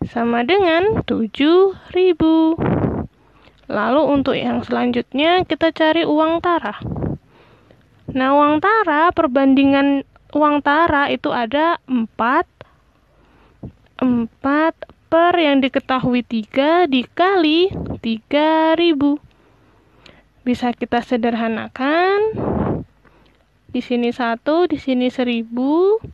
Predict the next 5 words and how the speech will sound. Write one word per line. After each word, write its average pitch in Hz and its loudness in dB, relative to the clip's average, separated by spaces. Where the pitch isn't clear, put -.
sama 220 -4
dengan 294 0
empat 226 -6
dikali 330 0
seribu, 302 -2